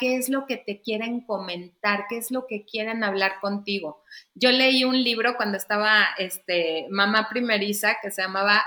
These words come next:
The Baby Book, ¿no? Que, que de un doctor, del doctor Sears, entonces decía que cuando un niño llora, ¿no? Y que lo dejas llorar,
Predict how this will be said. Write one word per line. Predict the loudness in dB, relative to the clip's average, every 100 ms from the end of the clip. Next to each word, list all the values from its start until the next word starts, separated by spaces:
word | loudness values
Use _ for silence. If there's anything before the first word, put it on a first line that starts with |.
| 0
The | 0
Baby | 4 2 2 -2 2
Book, | 2 0 -6 -18 _ _ _ -4
¿no? | 2 4 2
Que, | -4 0 2 2 0 2
que | 2
de |
un | 2 0 0
doctor, | -2 -2 2 6 6 4
del | -2 -2
doctor | -2 0 0
Sears, | 2 2 6 4 4 0
entonces | -2 -2 -2 0 -2 -6 -18 _ _ _ _
decía | 4 4 4 4 4 6 4 2 -2 -10 -20 _
que | 0 2 2
cuando | 4 6 6
un | 4 4 4
niño | 4 4 4 2
llora, | 2 0 2 2 2 -4 -8
¿no? | 0 4 4 2
Y | -2
que | 2 4
lo | 4
dejas | 0 -2 -6 -2
llorar, | 0 2 2